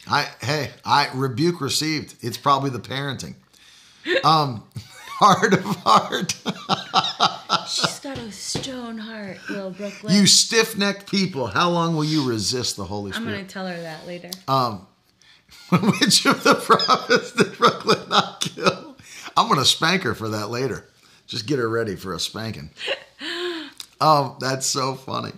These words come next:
Speaker 1: Um, <laughs> this is a great question here as well.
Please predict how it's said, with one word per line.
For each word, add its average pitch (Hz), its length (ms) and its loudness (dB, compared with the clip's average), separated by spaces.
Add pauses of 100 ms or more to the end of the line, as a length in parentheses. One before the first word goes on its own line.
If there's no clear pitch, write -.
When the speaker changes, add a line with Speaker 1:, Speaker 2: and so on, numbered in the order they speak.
(640)
Speaker 1:
Um, 147 440 4 (220)
<laughs> - 1040 -2
this 175 180 4
is 165 140 2
a 143 60 0
great 123 260 0
question 147 340 2
here 139 200 0
as 104 100 -2
well. 139 380 -2